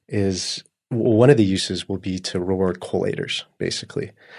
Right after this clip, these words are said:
And collators on parachains are, they, they basically take parachain transactions, package them into blocks that are then,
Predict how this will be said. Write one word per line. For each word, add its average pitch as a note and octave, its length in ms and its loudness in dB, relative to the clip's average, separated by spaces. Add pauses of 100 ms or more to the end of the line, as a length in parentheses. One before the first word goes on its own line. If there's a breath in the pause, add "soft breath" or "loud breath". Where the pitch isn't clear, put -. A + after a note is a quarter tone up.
(140 loud breath)
And G#2 120 0
collators F#2+ 880 4
on F2+ 420 0
parachains F2+ 840 0 (320 loud breath)
are, F2+ 380 4
they, F#2+ 140 2
they G2 120 0
basically A2 460 2
take F#2+ 240 -2
parachain F2+ 420 0
transactions, G2 920 0 (280 loud breath)
package G#2 420 0
them F#2+ 140 2
into - 180 -2
blocks G#2+ 600 4
that F#2 180 -4
are F#2 120 0
then, F#2+ 420 -2